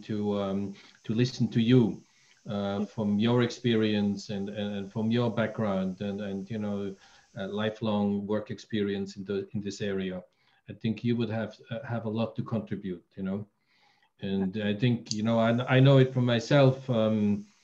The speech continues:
you know, I, I have a traumatic experience that's now twenty-five years ago, and, and it, it takes time, you know, and, and I think this is something which, uh, inspired us, uh, Sebastian and Helen and myself,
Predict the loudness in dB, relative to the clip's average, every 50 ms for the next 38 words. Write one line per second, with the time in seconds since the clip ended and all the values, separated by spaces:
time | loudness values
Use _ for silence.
0 | _ _ _ _ -8 -6 -4 -2 0 2 2 2 0 0 0 -2 -2 -2 -2 -2
1 | -2 -2 -4 -4 -4 -2 -2 0 0 -2 -2 -4 -4 -4 -6 -6 -4 -2 0 2
2 | 2 4 2 2 2 0 0 -2 -4 -4 -6 -6 -6 -6 -6 -6 -4 -2 -2 -2
3 | -2 -2 -4 -6 -2 0 0 0 0 -2 -2 -4 -2 2 4 4 4 4 2 0
4 | 0 0 0 0 -2 -4 -4 -4 -4 -2 0 0 0 0 0 -2 -2 -4 -8 -14
5 | _ _ _ _ _ _ _ _ _ -20 _ -12 -4 0 0 0 2 4 4 4
6 | 4 6 4 2 2 2 2 0 0 0 2 4 4 6 6 4 2 2 2 4
7 | 2 2 2 -2 -6 -4 -2 0 2 2 2 2 0 0 -2 -2 -2 0 -2 -4
8 | -2 -4 -6 -6 -2 -4 -4 -2 0 -2 -4 0 2 2 2 4 4 4 4 4
9 | 4 2 0 0 -2 -2 0 2 2 2 2 2 0 0 0 -2 -2 -2 -2 -4
10 | -2 0 4 4 6 6 6 4 2 0 2 2 2 2 0 -8 -12 -14 -14 -8
11 | -6 -4 -2 -2 -2 -4 -4 -4 -6 -6 -4 -6 -6 -8 -6 -4 -2 -2 0 -2
12 | -2 -2 -2 -2 -4 -4 -4 -4 -4 -2 -2 -2 -2 -2 -2 -4 -2 2 4 4
13 | 4 2 0